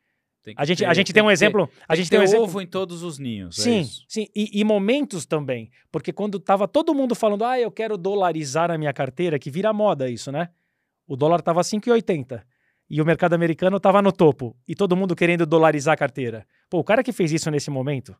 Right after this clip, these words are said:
Speaker 2: com a moda, o topo americano caiu quinze, vinte por cento e o dólar também caiu quinze, vinte por cento. Ou seja, ele perdeu nas duas pontas. Então, assim,
Speaker 1: Cuidado.
Speaker 2: cuidado
Speaker 1: Tá.
Speaker 2: e diversifique.
Speaker 1: Diversifique.
Speaker 2: Diversifique,
Speaker 1: Legal.
Speaker 2: porque dá pra você montar uma cestona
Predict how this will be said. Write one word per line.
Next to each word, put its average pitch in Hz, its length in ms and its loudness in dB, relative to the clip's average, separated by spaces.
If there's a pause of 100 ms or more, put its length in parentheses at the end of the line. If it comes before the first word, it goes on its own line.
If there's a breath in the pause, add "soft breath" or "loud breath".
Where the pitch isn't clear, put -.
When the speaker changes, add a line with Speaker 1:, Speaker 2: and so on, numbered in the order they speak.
(500)
Speaker 2:
com 131 260 -6
a 123 60 -2
moda, 131 420 0 (800)
o 143 200 -16
topo 175 260 -4
americano 147 440 -4
caiu 143 320 -4
quinze, 143 340 -8
vinte 139 200 -8
por 127 140 -10
cento 120 360 -12 (600)
e 156 80 -8
o 139 40 -4
dólar 123 260 0
também 107 340 -12
caiu 131 200 -4
quinze, 123 220 -12
vinte 117 200 -12
por 123 120 -12
cento. 120 160 -10
Ou 131 60 -8
seja, 147 160 -4
ele 135 80 -4
perdeu 151 260 0
nas 147 140 -4
duas 190 200 0
pontas. 120 360 -12
Então, 156 180 -4
assim, 143 320 -6 (760)
Speaker 1:
Cuidado. 113 500 -12 (200)
Speaker 2:
cuidado 113 520 -8 (140)
Speaker 1:
Tá. 78 140 -20 (300)
Speaker 2:
e 175 80 -6
diversifique. 123 580 -8
Speaker 1:
Diversifique. - 460 -20
Speaker 2:
Diversifique, 180 600 -6
Speaker 1:
Legal. 156 60 -6
Speaker 2:
porque 165 240 -6
dá 151 180 0
pra 156 120 -2
você 147 260 -6
montar 139 380 -4
uma 135 180 -6
cestona 139 720 -8